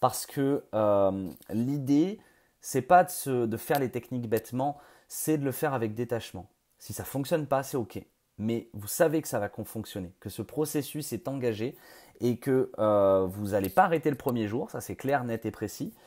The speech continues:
Par contre, vous allez vous observer et voir que petit à petit, vous diminuez la cigarette drastiquement jusqu'à arriver à un stade où bah, le processus aura fait que, bah, vous ne fumerez plus. Et là, vous allez regarder en arrière et vous dire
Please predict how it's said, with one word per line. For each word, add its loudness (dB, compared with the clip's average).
Par 2
contre, 0
vous 0
allez 6
vous -2
observer 2
et 2
voir 2
que -2
petit -4
à 0
petit, -6
vous -4
diminuez -4
la 2
cigarette 0
drastiquement -6
jusqu'à -4
arriver 0
à -2
un 0
stade 0
où -4
bah, -4
le -6
processus -4
aura 0
fait -4
que, -2
bah, -8
vous -8
ne -8
fumerez -4
plus. -12
Et 0
là, 6
vous 0
allez 2
regarder 0
en -2
arrière 0
et 0
vous -4
dire -8